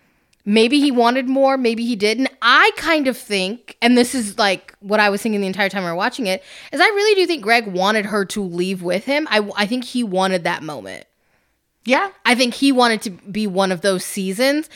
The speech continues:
Speaker 1: and both of them let their love of what was happening in terms of, like, limelight
Speaker 2: Mm-hmm.
Speaker 1: dictate where their relationship went. Katie was not ready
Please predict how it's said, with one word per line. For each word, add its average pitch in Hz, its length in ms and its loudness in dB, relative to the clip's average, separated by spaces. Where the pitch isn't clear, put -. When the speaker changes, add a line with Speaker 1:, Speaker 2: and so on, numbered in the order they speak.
Speaker 1:
and - 220 0
both 220 240 2
of 214 100 0
them 202 220 0
let 185 260 0
their 196 180 2
love 175 640 0
of 180 220 0
what 180 200 0
was 190 140 -8
happening 185 420 -2
in 175 80 -6
terms 185 260 -6
of, 175 80 -6
like, 170 140 -6
limelight 208 800 0
Speaker 2:
Mm-hmm. 180 340 -8
Speaker 1:
dictate 220 460 0
where 196 120 0
their 185 120 0
relationship 170 680 -6
went. 107 200 -12
Katie 294 320 4
was 254 140 2
not 220 240 2
ready 202 480 -2